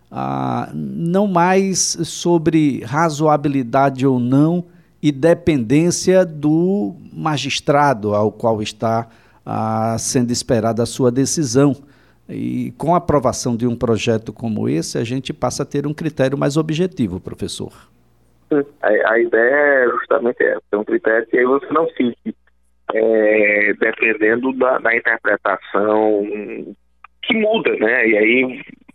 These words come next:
Speaker 2: vamos lá, no caso da justiça eleitoral, eles, é, é, muita gente não, não sabe, né, que é uma justiça bem especializada, mas há uma mudança na composição, pelo menos a cada dois anos, vamos botar assim.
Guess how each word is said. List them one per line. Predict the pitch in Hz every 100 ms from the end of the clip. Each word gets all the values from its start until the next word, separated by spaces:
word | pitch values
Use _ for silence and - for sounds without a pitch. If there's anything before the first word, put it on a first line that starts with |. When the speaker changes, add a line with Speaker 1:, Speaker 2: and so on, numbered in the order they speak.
| -
Speaker 2:
vamos | 110 123
lá, | 107
no | 110
caso | - 120 123
da | 127
justiça | - 120
eleitoral, | 117 113 107 113 131 143
eles, | 107 101 - 117 - _ _ _ _ _ _
é, | 101 -
é, | 107 101 110
muita | 107 117 123 113
gente | 104 113 -
não, | 127 127 117
não | 113 127
sabe, | 120 110 120 139 107
né, | 110
que | 110
é |
uma | 107
justiça | 107 - 107 104
bem | 104
especializada, | 123 - 104 101 101 98 104 127 131 - - - - -
mas | 113 120
há | 127
uma | 143 160
mudança | 151 123 123 139 147
na | 135
composição, | - 120 - 113 - 107 - 113 131 143 123 110 _
pelo | - 113
menos | 113 120
a | 120
cada | 120 120
dois | 117 131 120
anos, | 117 113 104 -
vamos | 104 113
botar | 107 -
assim. | 104 -